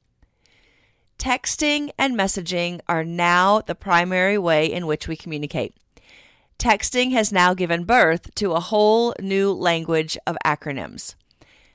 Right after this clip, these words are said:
The ease of written communication is now spilling over into our verbal communication. I've had many young students in my N R A firearms courses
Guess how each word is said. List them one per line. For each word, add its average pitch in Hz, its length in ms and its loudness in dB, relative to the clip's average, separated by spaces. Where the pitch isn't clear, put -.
The - 200 -4
ease 214 580 -2
of 180 200 -2
written 202 240 0
communication 214 920 -4
is 170 160 -4
now 160 180 0
spilling 185 580 -2
over 196 600 0
into 160 320 -4
our 175 140 2
verbal 156 260 -2
communication. 151 840 -8
I've 208 220 4
had 196 220 4
many 190 280 -2
young 247 240 -2
students 190 600 -2
in 160 200 -6
my 156 200 -4
N 170 200 -4
R 196 180 2
A 220 100 2
firearms 170 600 0
courses 156 680 -2